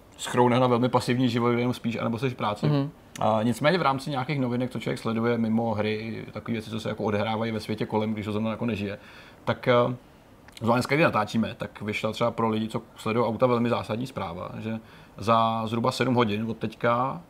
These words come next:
Speaker 1: Chevrolet odhalí novou generaci Corvety, což je velká věc, protože je to vlastně úplně nová generace, která mění komplet-, celou koncepci toho samotného auta, který my známe. Jako
Speaker 2: Steve
Speaker 1: historický
Speaker 2: Sanders
Speaker 1: auto.
Speaker 2: bude muset zase vysolit.
Speaker 1: Steve, Steve je prostě vyřízený, protože potřebuje novou káru.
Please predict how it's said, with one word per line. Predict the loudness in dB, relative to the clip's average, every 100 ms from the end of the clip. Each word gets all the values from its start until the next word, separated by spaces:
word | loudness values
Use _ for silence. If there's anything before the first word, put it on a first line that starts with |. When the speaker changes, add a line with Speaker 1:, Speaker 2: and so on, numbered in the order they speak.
| -4
Speaker 1:
Chevrolet | 0 0 0 -2
odhalí | -2 0 0
novou | 0 0
generaci | 0 -2 -2
Corvety, | -2 -2 -6
což | -12 -6
je | -2 -2 -4 -20 -20 -20 -14
velká | -2 4 6 6
věc, | 4 -8
protože | -10 -6 -2 0 -2 -6 -12 -8
je | -6 -2
to |
vlastně | -2 -2
úplně | 0 2
nová | 4 2
generace, | 2 0 -2
která | -4 0
mění | 0 2 -2 -4 -6
komplet-, | -2 -2 -4 -12 -12 -6 -2
celou | 0 2
koncepci | 2 2 0 -2
toho | 0 0
samotného | 0 -2 -2 -2
auta, | -2
který | -4 -2
my | -2
známe. | -2 -4 -10
Jako | -12 -2
Speaker 2:
Steve | 0
Speaker 1:
historický | 4 2 4
Speaker 2:
Sanders | 2
Speaker 1:
auto. | 2
Speaker 2:
bude | 2
muset | 0 -2 -6
zase | -6 -6 -4
vysolit. | -4 -2 0 0 2
Speaker 1:
Steve, | 0
Steve | 0 0 2
je | 2
prostě | 2 0
vyřízený, | 0 4 4 4
protože | 6 6
potřebuje | 4 4 4 4
novou | 4
káru. | 4 4 2